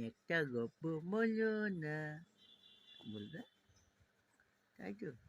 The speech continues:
হুম? তাই তো? তো বলবে তো? আরে বাবা রে, একটাও টিপ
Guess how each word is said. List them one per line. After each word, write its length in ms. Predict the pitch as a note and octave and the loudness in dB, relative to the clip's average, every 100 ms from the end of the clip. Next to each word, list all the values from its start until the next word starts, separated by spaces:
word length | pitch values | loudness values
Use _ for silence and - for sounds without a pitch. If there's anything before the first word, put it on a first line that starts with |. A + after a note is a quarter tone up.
| _ _ _ _ _ _ _ _ _ _ | _ _ _ _ _ _ _ _ _ _
হুম? 160 | D#3 A3+ - _ _ _ _ C#3+ | -8 -8 -10 _ _ _ _ -12
তাই 120 | E3 | -12
তো? 160 | - A#3 D3 A#2+ _ _ - - - - G#2 F#2+ - - | -6 -6 -6 -10 _ _ -16 -16 -14 -16 -14 -18 -16 -16
তো 140 | - | -10
বলবে 360 | A#2+ A2+ G#2+ A2+ | -6 -4 -4 -6
তো? 180 | D3 A#3+ G#3+ A#2 - - - - - - - _ _ _ _ _ _ _ | -2 0 0 -4 -14 -20 -20 -20 -20 -20 -20 _ _ _ _ _ _ _
আরে 380 | - - - - | -18 -14 -12 -12
বাবা 320 | - - - - | -14 -18 -20 -20
রে, 240 | - - - - _ _ _ _ _ _ _ _ | -18 -14 -12 -14 _ _ _ _ _ _ _ _
একটাও 480 | E3 D#3 - - E3+ | -8 -8 -8 -6 -4
টিপ 240 | F3 F3 | -4 -4